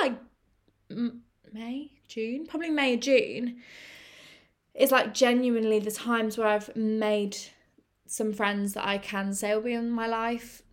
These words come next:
for at least a long time, you know? So don't be disheartened.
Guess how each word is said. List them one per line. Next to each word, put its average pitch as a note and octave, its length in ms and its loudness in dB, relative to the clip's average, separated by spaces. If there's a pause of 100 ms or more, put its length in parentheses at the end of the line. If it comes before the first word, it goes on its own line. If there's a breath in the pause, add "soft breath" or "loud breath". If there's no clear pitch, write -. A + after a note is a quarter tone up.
(120)
for - 260 -2
at G#3 220 2
least A#3 280 0
a G#3+ 60 -2
long G3 300 0
time, G#3 420 -6
you G#3 60 -4
know? A3 260 -2
So A#3 500 -4
don't B3+ 220 -2
be C4+ 80 0
disheartened. A#3+ 880 -4